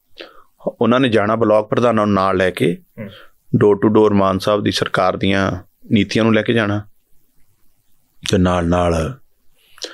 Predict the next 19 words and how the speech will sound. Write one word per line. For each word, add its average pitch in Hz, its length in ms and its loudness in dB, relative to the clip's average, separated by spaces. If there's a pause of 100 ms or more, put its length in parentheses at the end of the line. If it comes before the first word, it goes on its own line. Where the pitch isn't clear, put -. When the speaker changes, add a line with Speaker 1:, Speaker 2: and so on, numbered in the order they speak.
(680)
Speaker 1:
ਅਹ, 87 460 -2 (140)
ਇੱਕੀ 117 360 0
ਮੈਂਬਰੀ 104 340 2
ਟੀਮ 101 340 2
ਜਿਹੜੀ 98 240 2
ਆ 90 60 2
ਹਰੇਕ 135 540 0
ਪਿੰਡ 127 380 0
'ਚ 160 160 -2
ਜਾਂ 143 280 2
ਹਰੇਕ 117 240 0
ਵਾਰਡ 87 260 2
'ਚ - 60 -20 (340)
Speaker 2:
ਹੂੰ। 113 320 -10
Speaker 1:
ਉਹ 113 120 2
ਖੜੀ 101 200 0
ਕਰਨੀ। - 260 -4
ਉਹ, 127 400 2
ਉਹ 127 120 0